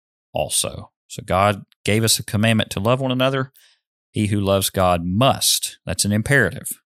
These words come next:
love his brother also. Don't forget John, uh, thirteen thirty-five, Jesus said, "They will know that you are my disciples by the love that you have for one another." So as we look at our lives, and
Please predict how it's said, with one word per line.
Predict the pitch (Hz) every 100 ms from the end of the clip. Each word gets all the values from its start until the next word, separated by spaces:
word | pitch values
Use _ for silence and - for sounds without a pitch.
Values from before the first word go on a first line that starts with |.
| -
love | - 92 92
his | 101 95
brother | - 85 80 80 - _ _ -
also. | - 78 - 67 - _ _ _
Don't | 87 85
forget | 95 101 -
John, | 104 95 95 95
uh, | 90
thirteen | 104 - 98
thirty-five, | 98 98 - 113 110
Jesus | 101 95 95 -
said, | 92 92 92 _ _ _ _ -
"They | 92
will | 82
know | 82 92 101
that | 101
you | 104
are | 101
my | 95
disciples | 92 - 107 - 98 98
by | - 90
the | 90 87
love | 85 87 85
that | -
you | -
have | - 85 80 80 - _ _ _ _
for | - 80
one | 78
another." | 80 78 - - _ _ _ _ _ _ - -
So | -
as | 135
we | 143 180
look | 165
at | 143
our | 120
lives, | 104 107 107 101 -
and | 82